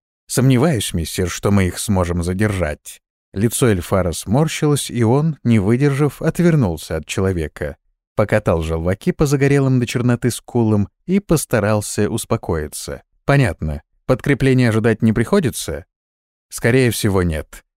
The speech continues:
Я послал известие в Листардае, но там сдвинутся с места только тогда, когда нас уже не будет.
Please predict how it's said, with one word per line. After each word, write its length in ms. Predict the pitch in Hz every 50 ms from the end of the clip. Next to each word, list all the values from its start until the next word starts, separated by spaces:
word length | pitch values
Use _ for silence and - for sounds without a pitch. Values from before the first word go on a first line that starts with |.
| _ _ _ _ _ -
Я 180 | 151 175 170
послал 560 | - - 143 - - - 156 139 120 92 82
известие 560 | 82 80 87 92 95 95 - - - - 92 90
в 60 | 90
Листардае, 800 | 92 95 92 - - - 92 92 98 113 165 175 160 135 120 113
но 240 | 107 117 139 151 139
там 320 | - - 202 202 190 165
сдвинутся 540 | 131 120 135 175 208 196 190 170 - - 156
с 100 | - -
места 360 | 156 165 160 - - - 147
только 360 | - 160 151 147 - - 135
тогда, 360 | - 135 127 127 151 170 175
когда 300 | 160 - 123 123 127 120
нас 260 | 123 131 135 120 - -
уже 280 | 110 107 107 98 87 - -
не 160 | 104 117 113
будет. 520 | 92 85 78 76 78 78 69 - - -